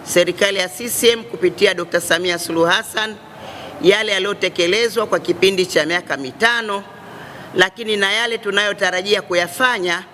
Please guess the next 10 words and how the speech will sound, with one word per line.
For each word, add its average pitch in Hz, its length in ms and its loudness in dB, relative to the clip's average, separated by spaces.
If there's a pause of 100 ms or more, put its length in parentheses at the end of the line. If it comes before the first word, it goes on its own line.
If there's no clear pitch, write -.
(580)
kwa 180 100 6
kipindi 202 420 -2
cha 185 140 2
miaka 165 260 0
mitano, 214 540 0
Mwenyezi 170 380 0
Mungu 185 180 6
akitujalia 170 760 0 (600)
kutupa 175 360 4
nafasi 165 680 -2